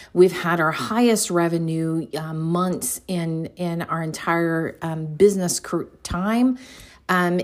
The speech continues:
it's been an incredible year. And I'm, like, looking back going, "Whoa, did I not wait? I think I waited." I paused. And I think part of that is I paused long enough to think,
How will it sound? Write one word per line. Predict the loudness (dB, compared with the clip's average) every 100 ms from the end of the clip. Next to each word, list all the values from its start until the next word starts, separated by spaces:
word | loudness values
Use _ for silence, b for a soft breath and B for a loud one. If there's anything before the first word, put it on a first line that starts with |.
| 2
it's | 2 2
been | 2
an | 2
incredible | 0 0 0 2 2 2
year. | 4 6 6 6
And | 4
I'm, | 0 0
like, | 0 0
looking | 2 2 2
back | 2 2 2 2
going, | 2 2 0 -2
"Whoa, | -2 0 2 2 2 0 -4 -8 -10 -18 -4
did | 0 2
I | 0 -2
not | -4 -4 -2 0 -2 -2
wait? | -2 0 0 -2
I | -4
think | -2 -2 0
I | 2
waited." | 2 4 2 2 2 0 -2 B B B -6
I | -2 -2
paused. | -6 -4 0 0 2 0 -2 -8 -14 _ _ _ 0
And | 2
I | 2
think | 2 -2 -2
part | 0 2 2
of | 0
that | 0 0 0 2
is | 4 2 -2
I | -4
paused | -4 -2 -2 0
long | -2 -2
enough | -2 -4 -6
to | -10
think, | -8 -8 -10